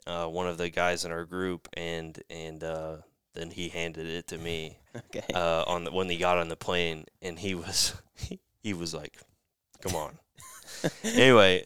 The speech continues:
Speaker 1: and then, <laughs> you know how Orman is.
Speaker 2: Oh, yeah.
Speaker 1: And then I, I can't remember how many other times, but two other times I lost it on the trip. One time it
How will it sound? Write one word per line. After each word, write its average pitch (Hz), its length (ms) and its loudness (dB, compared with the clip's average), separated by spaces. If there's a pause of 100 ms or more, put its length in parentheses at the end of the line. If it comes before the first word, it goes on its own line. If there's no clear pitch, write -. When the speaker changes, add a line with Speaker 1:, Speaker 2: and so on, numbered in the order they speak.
Speaker 1:
and 101 180 0
then, 117 160 10 (120)
<laughs> - 40 -16
you 110 160 2
know 101 120 8
how 90 120 6
Orman 87 300 0
is. 80 200 -10
Speaker 2:
Oh, 95 160 2
yeah. 85 260 0
Speaker 1:
And 107 140 4
then 120 460 6 (340)
I, 196 200 -6 (720)
I 104 120 -2
can't 147 260 4
remember 113 640 2
how 110 240 4
many 107 320 2
other 101 180 2
times, 104 380 0
but 90 180 -4
two 101 260 -2
other 92 200 0
times 85 340 -4
I 85 60 0
lost 82 400 -4
it 85 40 -4
on 82 140 -6
the 82 80 -10
trip. 82 340 -8
One 92 300 -4
time 87 420 -2 (560)
it 85 260 -4